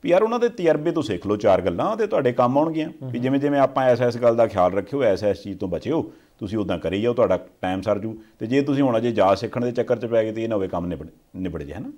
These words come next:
Speaker 1: ਹੁਣ ਗੱਲ ਆ ਵੀ ਇਹ ਤੇ ਚਲੋ ਚੰਗੀ ਗੱਲ ਹੈ, ਤੇ ਇੱਥੇ ਮੀਟਿੰਗ ਕਰ ਲੈਣੀ ਚਾਹੀਦੀ ਹੈ।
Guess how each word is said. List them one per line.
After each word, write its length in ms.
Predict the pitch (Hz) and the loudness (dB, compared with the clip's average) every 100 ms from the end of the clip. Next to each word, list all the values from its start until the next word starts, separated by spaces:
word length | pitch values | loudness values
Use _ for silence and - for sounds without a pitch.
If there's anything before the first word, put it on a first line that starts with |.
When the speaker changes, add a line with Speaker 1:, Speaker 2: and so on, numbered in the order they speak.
| _ _ _ _ _ _ _ _ _ | _ _ _ _ _ _ _ _ _
Speaker 1:
ਹੁਣ 80 | 131 | -2
ਗੱਲ 260 | 107 98 127 | 2 2 2
ਆ 80 | 190 | 0
ਵੀ 140 | 190 | -2
ਇਹ 60 | 196 | -4
ਤੇ 80 | |
ਚਲੋ 180 | 185 170 | -4 -4
ਚੰਗੀ 380 | 151 127 123 127 | -2 0 2 2
ਗੱਲ 120 | 131 | 2
ਹੈ, 60 | 131 | 2
ਤੇ 100 | 127 | -2
ਇੱਥੇ 160 | 123 | -2
ਮੀਟਿੰਗ 280 | 120 104 101 | -2 -2 -2
ਕਰ 140 | 101 90 | -2 -2
ਲੈਣੀ 200 | 92 92 | -4 -4
ਚਾਹੀਦੀ 300 | 101 95 | -4 -6
ਹੈ। 80 | 80 | -10